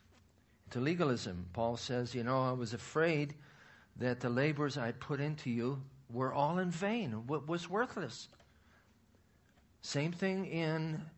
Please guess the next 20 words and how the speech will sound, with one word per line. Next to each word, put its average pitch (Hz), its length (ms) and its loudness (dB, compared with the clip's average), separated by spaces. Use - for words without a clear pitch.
in 135 120 0
the 127 100 2
letter 151 280 4
to 156 140 -8
the 131 260 0
Thessalonians. 151 1000 0
Paul 151 220 2
was 139 200 -2
very 180 380 2
concerned 175 720 -2
because 131 360 -4
the 131 280 0
believers 143 600 0
were 139 60 -6
going 135 280 0
through 135 200 -2
all 123 140 2
kinds 127 320 -4
of 104 80 -6
suffering. 127 640 -4